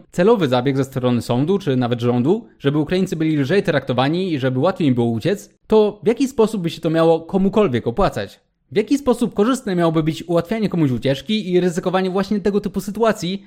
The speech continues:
że zatrzymana osoba dokona kolejnych przestępstw?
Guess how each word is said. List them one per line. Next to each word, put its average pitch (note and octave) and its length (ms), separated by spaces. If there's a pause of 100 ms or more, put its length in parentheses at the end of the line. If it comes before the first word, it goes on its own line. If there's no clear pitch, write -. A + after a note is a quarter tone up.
(180)
że D#3+ 120
zatrzymana A3 500
osoba F#3+ 300
dokona E3 360
kolejnych C#3 480
przestępstw? - 680